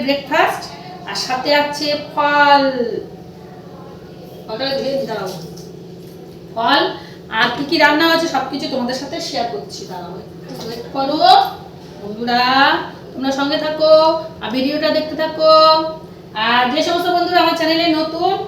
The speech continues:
আমার ভিডিওর কোনো অংশ যদি তোমাদের দেখে ভালো লাগে, একটা সাবস্ক্রাইব করে পাশে থেকো। আর লাইক দিয়ে ভিডিওটা কন্টিনিউ করো, স্কিপ করে যেও না। আর লাইক একদমই কম পড়ছে বন্ধুরা, তোমরা যদি আমাকে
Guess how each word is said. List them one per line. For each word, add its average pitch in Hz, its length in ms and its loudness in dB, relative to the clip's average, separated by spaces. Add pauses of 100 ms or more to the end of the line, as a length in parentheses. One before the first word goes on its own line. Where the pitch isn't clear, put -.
(260)
আমার 294 220 4
ভিডিওর 349 300 2
কোনো 349 200 0
অংশ 330 120 -2 (100)
যদি 349 180 -2
তোমাদের 330 260 -2
দেখে 339 240 -2
ভালো 320 180 2
লাগে, 339 180 2 (340)
একটা 320 180 -2
সাবস্ক্রাইব 339 420 2
করে 359 120 2 (160)
পাশে 320 260 0
থেকো। 359 240 2 (680)
আর 277 200 6 (480)
লাইক 311 260 6
দিয়ে 359 180 0
ভিডিওটা 339 360 2
কন্টিনিউ 339 440 2
করো, 349 120 0 (180)
স্কিপ - 260 -6
করে 349 200 2
যেও 330 240 4
না। 349 80 4 (360)
আর 262 80 2 (100)
লাইক 311 220 6 (100)
একদমই 339 340 0
কম 320 200 2
পড়ছে 339 300 -2 (100)
বন্ধুরা, 311 240 2 (100)
তোমরা 311 240 4
যদি 330 200 0
আমাকে 311 180 2